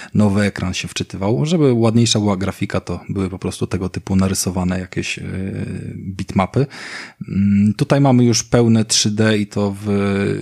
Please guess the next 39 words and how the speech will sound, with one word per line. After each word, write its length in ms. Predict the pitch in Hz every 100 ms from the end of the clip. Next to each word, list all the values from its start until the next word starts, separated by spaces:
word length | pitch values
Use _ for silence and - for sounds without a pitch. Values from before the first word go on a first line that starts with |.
| 98
dość 300 | 101 101 -
wysokiej 400 | 107 117 - 101
rozdzielczości. 720 | 98 - 95 - 104 - 95
Może 260 | 104 98 95
to 120 | 98
nie 100 | 101
jest 180 | 101 -
pełne 240 | 98 98
cztery 300 | - - 95
K, 220 | - 98
ale 180 | 95 95
na 100 | 95
pewno, 340 | 95 95 95 95 - - - -
e, 680 | 95 95 95 98 98 98
niejednokrotnie 680 | 101 107 101 101 - 101 101
potrafi 640 | 98 - 101 95 - 92 92
wzbudzić 500 | 98 95 98 95 -
uśmiech 400 | 98 - 95 -
i 1200 | 95 95 95 95 98 95 95 98 98 98 95 - - _ -
nawet, 540 | 110 104 101 98 -
nawet 360 | 110 104 101 -
trochę 280 | 107 - 98
zachwycić 580 | 101 - 101 - -
tą, 340 | - 104 104 104
tą 160 | - 107
swoim 320 | - 104 104
poziomem 340 | 104 101 101
grafiki. 460 | 101 104 113 - 127 - - - - -
No, 280 | 107 123
oczywiście 340 | 139 139 127 123
nie 100 | 120
pozbawiona 480 | 123 113 117 117 113
błędów, 400 | 123 113 101 92
bo 100 | 92
to 120 | 92
nie 120 | 98
jest 160 | 95 -
jakaś 240 | - -
tam 340 | 95 95 98